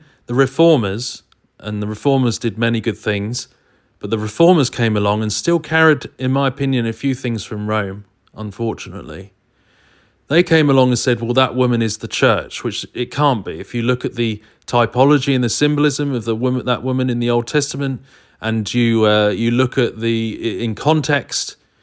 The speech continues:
you can see that the woman is Israel, because the Messiah, the male child in Revelation twelve, comes from that woman. So Jesus didn't come from the church.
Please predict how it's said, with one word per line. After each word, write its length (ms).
you 100
can 140
see 300
that 180
the 80
woman 460
is 200
Israel, 460
because 440
the 100
Messiah, 640
the 100
male 360
child 540
in 300
Revelation 560
twelve, 440
comes 520
from 380
that 240
woman. 360
So 160
Jesus 460
didn't 280
come 440
from 560
the 100
church. 640